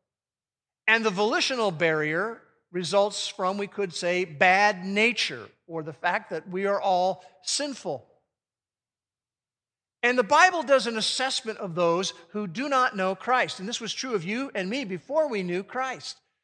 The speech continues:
And the assessment is very clear. Those who do not yet know the Lord are spiritually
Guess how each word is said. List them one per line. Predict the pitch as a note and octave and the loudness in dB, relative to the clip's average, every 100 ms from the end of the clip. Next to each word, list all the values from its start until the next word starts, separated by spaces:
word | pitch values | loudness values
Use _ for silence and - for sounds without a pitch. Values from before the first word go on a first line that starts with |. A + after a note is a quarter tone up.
| _ - | _ 0
And | A3 | 0
the | A3+ | 0
assessment | A3 C#4+ C#4 C#4+ A#3 | 0 0 0 -4 -6
is | G#3+ | -6
very | E3+ A3 A3+ | -2 0 -2
clear. | - C#4 E4+ C4+ B2+ - _ _ _ _ _ _ _ _ _ _ _ _ _ _ _ - | -6 -6 -2 -2 -4 -12 _ _ _ _ _ _ _ _ _ _ _ _ _ _ _ 2
Those | G#3+ C#4+ C#4 | 6 6 4
who | C4+ G3+ | -2 -4
do | A3 C4 | -4 2
not | C4 C4 | 2 2
yet | B3 A#3+ - | 2 0 0
know | G#3 G#3+ A#3 B3 | 0 2 4 2
the | B3+ | 0
Lord | B3+ A#3+ E3 D#3 G3+ - _ _ _ _ _ _ _ _ - | 4 4 4 0 -4 -12 _ _ _ _ _ _ _ _ 2
are | G#3 G3 G3 - | 6 6 2 -6
spiritually | - - - D4 C4+ A3 G#3+ G#3 G#3+ A3 | -4 -4 -2 -2 0 0 0 0 0 -2